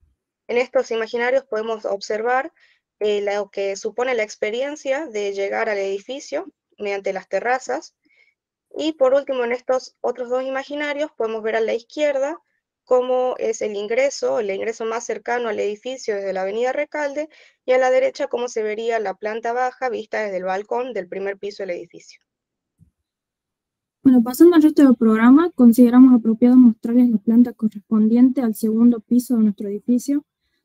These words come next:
Speaker 2: donde aparece un nodo conector entre los dos edificios más grandes del conjunto, que es la guardería. Esta guardería responde a la necesidad de poder tener un lugar seguro para niños y padres,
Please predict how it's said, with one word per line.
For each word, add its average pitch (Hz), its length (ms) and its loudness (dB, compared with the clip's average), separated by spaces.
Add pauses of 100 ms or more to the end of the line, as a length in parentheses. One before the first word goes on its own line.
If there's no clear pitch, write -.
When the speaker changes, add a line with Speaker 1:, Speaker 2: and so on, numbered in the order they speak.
Speaker 2:
donde 277 180 4
aparece 302 380 0
un 285 140 6
nodo 285 260 0
conector 247 640 -2
entre 247 220 0
los 220 140 0
dos 240 160 -2
edificios 247 400 -2
más 233 120 0
grandes 233 260 -4
del 214 80 -4
conjunto, 277 600 0
que 226 100 0
es 226 60 2
la 220 80 -6
guardería. 208 500 -8 (720)
Esta 285 180 -2
guardería 302 500 0
responde 262 380 0
a 240 40 4
la 226 80 4
necesidad 254 360 0
de 254 120 -2
poder 220 340 -4
tener 240 280 -2
un 226 120 0
lugar 233 240 -4
seguro 247 360 -2
para 214 200 -4
niños 269 420 2
y 214 60 0
padres, 285 560 -6